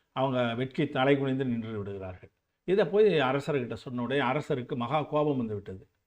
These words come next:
"நான் வந்து முனிவர்களுக்கு உரிய மரியாதை கொடுத்துட்டு வரேன், நீங்க வந்து நேத்து கோல் சொல்லிட்டு பழியெல்லாம் சொல்லிட்டு இருந்தீங்க, இன்னைக்கு போய் ஒரு முனிவரை வெட்டுவதற்கு போயிருக்கீங்க நாலு பேருமா.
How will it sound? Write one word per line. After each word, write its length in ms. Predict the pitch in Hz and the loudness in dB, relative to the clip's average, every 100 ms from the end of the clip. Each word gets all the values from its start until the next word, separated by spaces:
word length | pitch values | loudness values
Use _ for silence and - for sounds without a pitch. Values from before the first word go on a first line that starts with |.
| _ _ _ _ _ _ | _ _ _ _ _ _
"நான் 220 | - 165 220 | -10 -6 -2
வந்து 220 | 214 214 | 2 2
முனிவர்களுக்கு 920 | 160 190 190 170 165 165 151 147 143 | 6 6 6 6 2 2 6 6 6
உரிய 220 | 143 156 | 4 4
மரியாதை 380 | 143 139 156 156 | 4 6 6 4
கொடுத்துட்டு 340 | 151 143 147 | 0 -8 -6
வரேன், 280 | 143 139 175 | -4 -2 -2
நீங்க 260 | 160 147 143 | -2 -2 0
வந்து 500 | 151 175 156 147 135 | 0 0 2 2 2
நேத்து 340 | 143 147 147 | 0 0 -2
கோல் 200 | 143 147 | 0 0
சொல்லிட்டு 680 | 147 143 123 123 165 165 - _ _ _ - | 2 -2 -2 -2 -4 -6 -12 _ _ _ 4
பழியெல்லாம் 440 | 143 160 151 147 | 6 6 6 2
சொல்லிட்டு 400 | - 135 131 127 | 2 0 0 -2
இருந்தீங்க, 160 | 131 160 | -2 0
இன்னைக்கு 320 | 135 139 117 | 2 0 0
போய் 140 | 165 | 0
ஒரு 540 | 160 135 127 110 - - 143 | 4 4 4 0 -6 -8 0
முனிவரை 400 | 160 175 151 139 | 4 6 8 8
வெட்டுவதற்கு 640 | 127 143 190 147 131 117 | 6 4 6 6 2 -2
போயிருக்கீங்க 460 | 135 123 117 113 113 | 0 0 0 -2 -4
நாலு 220 | 110 123 | -2 -2
பேருமா. 480 | 113 110 110 113 | -2 -4 -4 -6